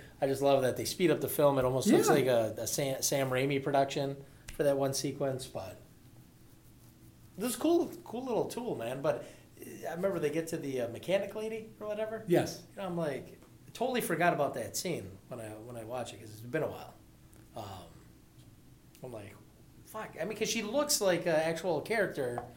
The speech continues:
Speaker 1: that's gonna, like, join up. I thought it was a friend of somebody,
Speaker 2: Yeah.
Speaker 1: right? Um,
Speaker 2: She's just more fodder for the alien.
Speaker 1: That's it. Just, and it's kind of a long scene.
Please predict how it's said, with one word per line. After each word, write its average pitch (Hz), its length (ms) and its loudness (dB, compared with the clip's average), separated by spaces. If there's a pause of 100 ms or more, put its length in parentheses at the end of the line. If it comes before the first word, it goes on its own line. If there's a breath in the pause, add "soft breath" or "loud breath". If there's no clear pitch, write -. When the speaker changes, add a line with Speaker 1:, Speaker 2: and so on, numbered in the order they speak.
(240 loud breath)
Speaker 1:
that's 156 200 0
gonna, 165 260 2
like, 139 300 0
join 151 360 2
up. 147 220 2
I 131 80 -4
thought 165 200 2
it 147 40 0
was 131 120 -6
a 123 40 -4
friend 170 300 0
of 147 280 0
somebody, 147 400 -2 (220)
Speaker 2:
Yeah. 170 160 6
Speaker 1:
right? 156 220 2 (600 loud breath)
Um, 104 440 -2 (180)
Speaker 2:
She's 131 180 -8
just - 260 -8
more 165 220 2
fodder 175 340 4
for 196 120 0
the 208 120 4
alien. 175 400 0 (120)
Speaker 1:
That's 208 240 2
it. 339 340 0
Just, - 260 -2
and 220 180 -6
it's 254 160 2
kind 330 160 6
of 320 60 0
a 277 60 4
long 254 260 6
scene. 427 380 4